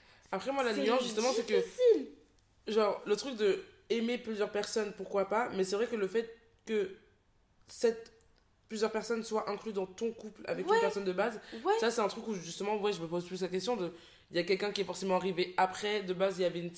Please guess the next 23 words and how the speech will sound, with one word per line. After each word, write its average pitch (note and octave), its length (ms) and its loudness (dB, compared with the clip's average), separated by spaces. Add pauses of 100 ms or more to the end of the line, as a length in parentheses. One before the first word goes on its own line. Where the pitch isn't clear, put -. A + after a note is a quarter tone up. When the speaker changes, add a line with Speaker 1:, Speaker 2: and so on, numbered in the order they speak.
(120)
Speaker 1:
un F3 80 -2
certain F3 300 -2
Speaker 2:
Et F3+ 100 -2
Speaker 1:
duo. G#3+ 260 6
Speaker 2:
dans D4+ 100 4
un D#4 60 4
trio, G4+ 220 6
il D#4 60 8
y - 20 10
a B3+ 40 8
toujours D4+ 180 0
Speaker 1:
Voilà, E4+ 160 6
Speaker 2:
un G3+ 40 4
Speaker 1:
c'est D#4 60 4
Speaker 2:
duo, F#4 120 8
Speaker 1:
ça. C4+ 260 8
Speaker 2:
genre, A3+ 320 2
donc G#3 100 -4
Speaker 1:
Genre, F3 120 6
moi, G#3 120 2
là, A3+ 100 4
Speaker 2:
bon. C4+ 60 2
Speaker 1:
ça, A#3 80 0